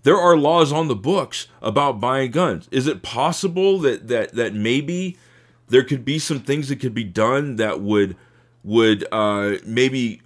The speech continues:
single out people that are potentially going to cause a problem, but do it in a way where you're not just doing some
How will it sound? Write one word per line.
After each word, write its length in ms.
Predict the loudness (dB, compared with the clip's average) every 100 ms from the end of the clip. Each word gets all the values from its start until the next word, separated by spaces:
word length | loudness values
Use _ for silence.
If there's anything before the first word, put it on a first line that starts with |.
| _ _ -14
single 440 | -6 0 2 0
out 360 | 0 -2 -2 -4
people 480 | -8 -4 -2 -2 -2
that 340 | -2 -2 0
are 140 | 0
potentially 600 | -2 -6 -8 -8 -6 -6
going 240 | -2 -4 -4
to 80 | -8
cause 360 | -8 -6 -6
a 60 | -6
problem, 540 | -8 -4 -4 -2 -4
but 300 | -2 -4 -4
do 200 | -4 0
it 100 | 0
in 140 | 0 -4
a 60 |
way 480 | -4 -2 0 0 -2 -6 -18 -4
where 160 | -2
you're 160 | 0 -2
not 240 | -2 -2
just 180 | -4 -6
doing 220 | -4 -4
some 200 | -4 -4